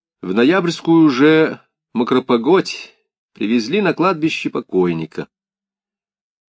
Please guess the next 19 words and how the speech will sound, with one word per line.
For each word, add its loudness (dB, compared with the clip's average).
Дома, 6
как -2
водится, 2
детки 0
и 2
родичи 2
поплакали 0
об -2
усопшем, -2
выпили 0
крепко, 0
от -6
жалости, -2
на -4
кладбище -4
добавили. -4
Сыро, 2
холодно, 0
горько. -4